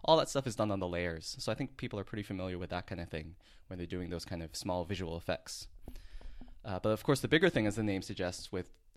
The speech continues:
uh, layers is animations, because it is a C A layer or a core animation layer, right? And so you can do all kinds of things with animations. And I remember when I was editing, uh,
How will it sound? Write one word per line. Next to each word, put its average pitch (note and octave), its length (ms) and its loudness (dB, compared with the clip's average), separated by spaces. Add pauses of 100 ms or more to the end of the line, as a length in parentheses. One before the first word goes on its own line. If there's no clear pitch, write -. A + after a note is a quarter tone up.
uh, F2 300 -4
layers F#2 460 0
is F2 440 -2
animations, C3+ 640 0
because F#2+ 240 -4
it F#2+ 120 2
is G2+ 160 4
a F2 60 2
C A#2 320 6
A G2 100 8
layer F2+ 400 4
or F2 160 0
a - 20 -4
core A#2 260 0
animation F#2+ 460 -2
layer, D#2+ 280 -8
right? G#2+ 320 -6 (360)
And G2+ 80 -12
so - 80 -8
you F#2+ 80 -6
can A2+ 80 -4
do G#2+ 100 6
all A#2 140 10
kinds G#2+ 180 2
of G2+ 80 0
things F#2+ 240 -2
with E2+ 320 -4 (200)
animations. F2+ 760 -4 (680)
And G2 360 0
I - 40 2
remember C3 380 10
when A2+ 140 6
I G#2+ 60 6
was G#2 160 0
editing, G#2 500 0
uh, F2+ 340 -4